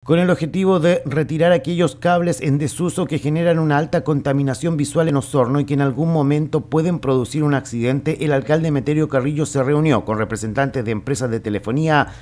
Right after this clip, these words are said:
para juntos conformar una mesa de trabajo público-privada de residuos aéreos en la comuna de Osorno, sector centro. Así lo señaló el jefe comunal, quien valoró la presencia de las empresas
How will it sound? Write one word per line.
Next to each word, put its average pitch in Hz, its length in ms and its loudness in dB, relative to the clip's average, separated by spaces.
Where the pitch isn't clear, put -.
para 117 160 0
juntos 151 320 -2
conformar 131 500 0
una 123 220 0
mesa 139 260 -2
de 131 80 0
trabajo 135 420 0
público-privada 139 920 0
de 107 160 -2
residuos 143 480 0
aéreos 143 480 0
en 123 80 -2
la 117 80 0
comuna 131 340 -2
de 113 120 -2
Osorno, 127 440 0
sector 104 340 -6
centro. 127 540 0
Así 80 240 -4
lo 135 100 2
señaló 131 280 0
el 139 100 0
jefe 139 220 -6
comunal, 131 380 0
quien 131 160 -2
valoró 120 220 2
la 143 160 0
presencia 135 400 -4
de 123 40 0
las 117 120 -4
empresas 131 460 -2